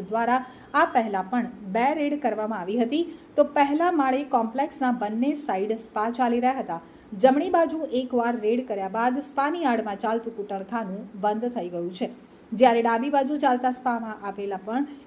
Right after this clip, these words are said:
એકવાર રેડ કરવામાં આવી હતી. જો કે દસ દિવસ પહેલા ફરી અહીં સ્પાની આડમાં કૂટણખાનું ચાલુ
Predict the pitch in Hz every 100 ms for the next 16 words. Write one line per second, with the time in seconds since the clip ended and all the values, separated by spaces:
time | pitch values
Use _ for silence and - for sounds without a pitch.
0 | - 285 285 240 208 202 196 196 - 202
1 | 214 226 233 254 254 339 - - 226 285
2 | 285 311 247 262 262 240 247 247 226 214
3 | 233 240 202 226 226 190 214 - 202 196
4 | 190 185 190 - 240 320 311 233 202 208
5 | 190 175